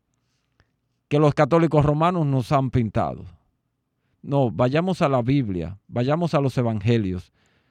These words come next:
vayamos a las epístolas pastorales del Nuevo Testamento y veamos allí a Cristo,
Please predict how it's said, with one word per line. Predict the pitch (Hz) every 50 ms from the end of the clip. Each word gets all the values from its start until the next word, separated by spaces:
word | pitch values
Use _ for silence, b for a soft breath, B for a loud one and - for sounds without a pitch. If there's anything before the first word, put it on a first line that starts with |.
| _ _ _
vayamos | - 117 127 135 143 156 175 170 -
a | 160
las | 143 139 127 -
epístolas | 127 110 - 143 143 127 - - - 117 120 117 113 - - - - _ _ _ _ _ _ _ _ _ _ _ _ _ _ _
pastorales | - 123 117 - - 131 123 127 135 123 113 95 78 80 - _ _ _ _ _ _ _ _ _ _ _ _ _ _ _ _ _ _ _ _ _ _ _ _ _ _ _ _ _ -
del | 107 107 107
Nuevo | 127 139 131 127
Testamento | - 127 120 - - 127 120 107 92 87 - - - - _ _ _ _ _ _ _ -
y | 131 123
veamos | 120 127 123 127 135 151 156 143 -
allí | 147 127 120 120 123 113 87 - - - _ _ _ _ _ _ _ _ _ _ _ _ _ _ _ _ _ _ -
a | 101 104
Cristo, | 95 - 107 98 98 92 - - - _ -